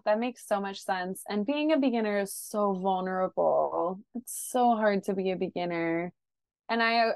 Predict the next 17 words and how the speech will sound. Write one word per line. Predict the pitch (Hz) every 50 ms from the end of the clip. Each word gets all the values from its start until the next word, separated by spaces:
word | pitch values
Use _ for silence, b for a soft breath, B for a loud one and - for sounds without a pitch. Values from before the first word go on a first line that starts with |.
| -
I | 220 226 233
try | 233 - 254 240
to | 247
remember | 254 262 254 233 214 202 208 202 202
that | 185 190 185 180 165 -
and | - 196
come | 190 - 196 190 185
back | 180 - 175 - _ _ - -
to | - 190
that | 175 180 175 170 165 156 - - _ _ _ _ _ _ _ _ _ _ _ _ _ _ _
all | - 202 196 190
the | 185 190
time | 190 - - 190 185 180 180 185 185 -
in | - 185 180
myself | 180 180 180 185 - - 170 170 165 165 - _ -
of | - 190 180 -
just | - 185 175 170 - - - - -